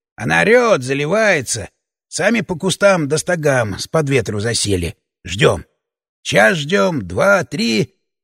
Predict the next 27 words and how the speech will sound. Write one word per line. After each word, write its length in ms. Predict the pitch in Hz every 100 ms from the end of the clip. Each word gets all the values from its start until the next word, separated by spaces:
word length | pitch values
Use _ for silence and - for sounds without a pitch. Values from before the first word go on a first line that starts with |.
| _ _
Ночь 260 | - - 202
на 100 | 196
дворе, 340 | 170 180 185
а 60 | 147
волков 420 | 123 113 175 139
нету. 360 | 98 87 - - _ _ _ _ _
Думали, 280 | 233 254 247
уже 260 | 247 240
всё, 500 | 208 - 254 190 92 -
прочухали 640 | 143 180 - 262 - 139
нас 200 | 127 135
серые, 380 | - 151 120 110
не 120 | 147
подойдут. 600 | 190 202 220 208 151 90 _ _ _ _ _ -
И 80 | 98
только 280 | 208 170
стали 300 | 156 185 175
перешёптываться, 1000 | 143 143 143 - 226 - 185 156 156 127
дескать, 420 | 110 175 - 156
зря 220 | 117 175 156
сидим, 460 | 151 147 254 220 - _ _ _
по 100 | 120
домам 340 | 196 202 202
надо 280 | 196 180 180
идти, 240 | 180 - 170
как 200 | 165 110
глянь. 340 | 175 247 156